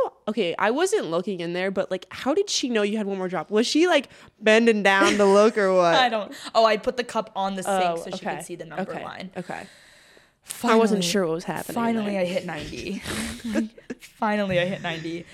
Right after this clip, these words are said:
Speaker 2: We go downstairs. I bag the sample, pour it in the cups, the sixty milliliter, thirty milliliter, the number count, sign my documents, and I go. And then now it's your, now,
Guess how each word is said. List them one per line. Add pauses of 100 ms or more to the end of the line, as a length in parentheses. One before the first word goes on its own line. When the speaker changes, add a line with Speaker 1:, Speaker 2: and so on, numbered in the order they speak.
(280)
Speaker 2:
We
go
downstairs.
I
bag
the
sample,
pour
it
in
the
cups,
the
sixty
milliliter,
thirty
milliliter, (320)
the
number
count, (100)
sign
my
documents,
and
I
go. (560)
And
then (100)
now
it's
your,
now,